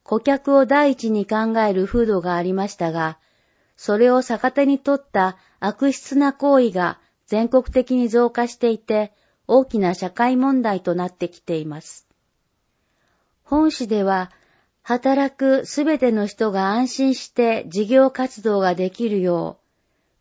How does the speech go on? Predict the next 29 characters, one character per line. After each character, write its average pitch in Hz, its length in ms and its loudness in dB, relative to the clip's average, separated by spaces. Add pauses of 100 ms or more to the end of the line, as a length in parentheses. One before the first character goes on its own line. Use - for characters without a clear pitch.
(300)
桑 294 300 2
名 285 160 2
市 - 340 -8 (300)
カ 233 160 -2
ス - 80 -18
タ 302 180 0
マ 285 220 2
ー - 20 0
ハ 269 120 0
ラ 285 120 0
ス 254 160 -6
メ 202 160 0
ン 185 80 -4
ト 185 160 -2
防 233 240 2
止 262 220 -4
条 240 240 2
例 190 220 0
を 165 220 -2
制 226 280 -4
定 226 240 -2
し - 120 -10
ま 196 160 -4
し - 100 -20
た。 160 240 -8 (1160)
令 302 240 4
和 240 140 2
七 214 360 -2
年 180 340 -4